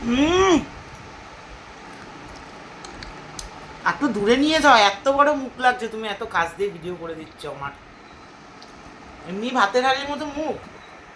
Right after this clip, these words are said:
বিশ্বাস করো, আজকে এত ভালো খাচ্ছি, যেদিন ভিডিও করতে নিয়ে বসবো, সেদিন হয়তো ভালো বানাবে না বা কিছু।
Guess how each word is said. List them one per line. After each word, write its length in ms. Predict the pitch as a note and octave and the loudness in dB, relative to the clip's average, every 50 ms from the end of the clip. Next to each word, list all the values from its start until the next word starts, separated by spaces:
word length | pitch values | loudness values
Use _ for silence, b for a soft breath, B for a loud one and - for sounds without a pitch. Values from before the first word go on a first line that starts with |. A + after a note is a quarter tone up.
| - - - - - - - - - - - - - - - - - - - - - - - - - - - - - - - - - - - - - | -20 -20 -20 -20 -20 -20 -20 -20 -20 -20 -20 -20 -20 -20 -20 -20 -20 -20 -20 -20 -20 -20 -20 -20 -20 -20 -20 -20 -20 -20 -20 -20 -20 -20 -20 -16 -14
বিশ্বাস 420 | G3+ G#3 G3 - - A#3 B3+ B3 - | -14 -14 -12 -8 -2 -2 -2 -2 2
করো, 320 | - B3 B3+ C#4 D4 D4 - - - - - - - - - - - - - - - - - - - - - - - | 4 4 6 6 4 2 0 -8 -16 -18 -18 -20 -20 -20 -20 -20 -20 -20 -20 -18 -18 -18 -18 -20 -18 -18 -16 -8 -6
আজকে 320 | F#3 F3+ - - - B3+ | -6 -6 -6 -4 0 2
এত 200 | A3+ G3+ - B3 | 2 2 2 0
ভালো 300 | A#3+ G3 F3+ F#3 F#3+ A3 | 0 0 0 -2 -2 0
খাচ্ছি, 460 | A3 B3 A#3+ A#3+ - - F#3+ G3 A3 G#3+ - - - - - - - - - - - - - - - - - F3 F3 | 0 0 -2 -2 -4 -10 -10 -10 -10 -10 -12 -18 -18 -18 -18 -20 -20 -20 -20 -20 -20 -20 -20 -20 -20 -16 -10 -2 0
যেদিন 300 | G3+ G3 F#3 A3+ A#3 G#3+ | 0 0 2 0 -6 -6
ভিডিও 280 | F3 F3+ E3 G3+ G#3+ | -8 -8 -4 -2 -2
করতে 300 | G#3 A#3+ A#3+ A#3+ - A#3 | -2 -2 -4 -4 -4 -6
নিয়ে 200 | A3 A3+ A3 A3 | -6 -4 -4 -2
বসবো, 300 | A3 A3 A#3 G3+ G3 G#3 | -2 -2 -2 -2 -2 -2
সেদিন 280 | G#3 G#3 G3 F#3+ G#3 A3 | -2 -2 -4 -4 -2 -2
হয়তো 220 | A3 G#3+ G#3+ A#3 - - - - - - - - - - - - - - - - - - - - - - - - - - - - - - - D3 | -4 -2 -2 -4 -4 -6 -8 -16 -18 -20 -20 -20 -20 -20 -20 -20 -20 -20 -20 -20 -20 -20 -20 -20 -20 -20 -20 -20 -20 -20 -18 -18 -18 -16 -10 -6
ভালো 260 | D3+ D3 F3 F#3 F#3+ | -4 -2 0 0 2
বানাবে 340 | F#3+ E3+ E3 F3 F3+ G3 G3+ | 2 2 2 2 0 0 -2
না 60 | G#3 | -2
বা 120 | G#3 G#3 G3+ | 0 -2 -2
কিছু। 320 | G3 F3 - - - | -2 -6 -12 -14 -14